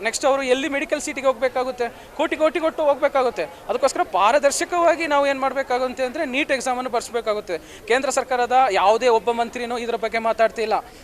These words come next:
ರಾಜ್ಯದ ಬಿ ಜೆ ಪಿ ನಾಯಕರು ಯಾರೂ ಮಾತಾಡ್ತಿಲ್ಲ ನೀ-, ನೀಟ್ ಬಗ್ಗೆ. ಇದೆಲ್ಲ ನಾವು ಹೇಳ್ತಾ ಇದ್ದೀವಿ. ಎನ್ ಎಸ್ ಯು ಐ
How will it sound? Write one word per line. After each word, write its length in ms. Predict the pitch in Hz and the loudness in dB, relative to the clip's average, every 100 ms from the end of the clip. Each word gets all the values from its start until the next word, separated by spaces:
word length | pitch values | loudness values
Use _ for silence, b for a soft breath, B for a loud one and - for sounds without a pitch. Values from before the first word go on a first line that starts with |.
| B - 190 | B -4 2
ರಾಜ್ಯದ 400 | 226 196 247 240 | 2 2 0 0
ಬಿ 140 | 226 | -4
ಜೆ 120 | 247 | -6
ಪಿ 100 | - | -4
ನಾಯಕರು 340 | 247 240 254 202 | -2 -2 0 2
ಯಾರೂ 220 | 214 254 | 4 4
ಮಾತಾಡ್ತಿಲ್ಲ 520 | 240 233 240 240 226 | 0 0 -2 -2 -4
ನೀ-, 180 | 220 202 | -4 -4
ನೀಟ್ 220 | 240 254 | -4 -2
ಬಗ್ಗೆ. 280 | 220 190 147 - | -2 -2 -6 -8
ಇದೆಲ್ಲ 300 | 165 233 302 | 0 2 4
ನಾವು 220 | 277 262 | 4 4
ಹೇಳ್ತಾ 260 | 254 247 247 | 4 0 -2
ಇದ್ದೀವಿ. 380 | 226 233 269 269 B B | -6 -6 -6 -8 B B
ಎನ್ 140 | 208 | -2
ಎಸ್ 180 | 262 - | 0 0
ಯು 100 | 254 | 2
ಐ 200 | 247 277 | 2 0